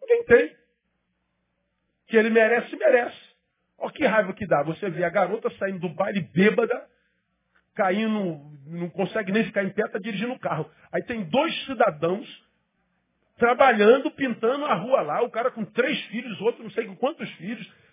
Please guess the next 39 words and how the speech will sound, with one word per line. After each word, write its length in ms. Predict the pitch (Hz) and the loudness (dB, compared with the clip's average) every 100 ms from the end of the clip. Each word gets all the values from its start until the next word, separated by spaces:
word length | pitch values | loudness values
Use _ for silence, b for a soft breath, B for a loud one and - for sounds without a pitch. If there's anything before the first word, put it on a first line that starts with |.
| - | -4
trabalhando 600 | 254 277 262 220 269 233 | -2 2 2 2 0 -2
direitinho 580 | 208 294 240 - 262 233 | -8 -8 -8 -10 -14 -6
pra 120 | 254 | -2
levar 280 | 226 185 247 | -2 0 -2
o, 300 | 240 180 - - | -4 -10 -16 -10
o, 180 | 208 202 | -10 -6
o 40 | |
pãozinho 460 | - 226 202 269 262 | 0 2 2 0 -2
pra 160 | 208 | -6
casa, 500 | - 190 247 233 277 B - | -6 -4 -2 -2 -6 B -6
a, 240 | 196 208 | -4 -4
a 60 | 170 | -8
sem 180 | - 285 | -6 -6
vergonha 580 | 269 185 139 180 247 226 | 0 0 0 -2 0 -2
vem 300 | 147 214 226 | -2 -6 -6
dirigindo 460 | 208 240 185 220 202 | -8 -6 -6 -4 -2
em 40 | |
alta 240 | 254 262 | 0 2
velocidade, 680 | 226 226 208 185 156 214 208 | 0 0 -6 -6 -4 -4 -4
bêbada, 560 | 170 131 208 247 254 220 | -8 -4 2 6 8 6
mata 340 | 208 285 285 | 4 0 0
os 260 | 254 151 127 | -6 -6 -4
dois, 720 | 202 247 294 285 - - - _ _ _ _ _ _ _ _ _ _ _ _ _ | 4 8 8 4 -12 -18 -20 _ _ _ _ _ _ _ _ _ _ _ _ _
paga 320 | 247 262 302 302 | 0 0 0 0
uma, 280 | 277 240 226 | 0 0 0
uma, 280 | 233 226 | 0 0
uma, 300 | 214 220 190 | 0 0 0
uma, 440 | - 196 196 165 - _ _ _ _ _ _ - | -4 -2 -2 -4 -14 _ _ _ _ _ _ -4
uma 180 | 196 233 | 4 4
fiança 300 | - 254 247 | 4 0 0
de 80 | 220 | -6
quinze 280 | - 277 269 | -4 -6 0
mil 120 | 277 | 2
reais 240 | 269 294 | 4 4
e 20 | - | 4
tá 140 | 392 | -2
em 60 | - | 2
casa 260 | 320 285 | 2 4
agora, 360 | 302 311 294 | 6 4 4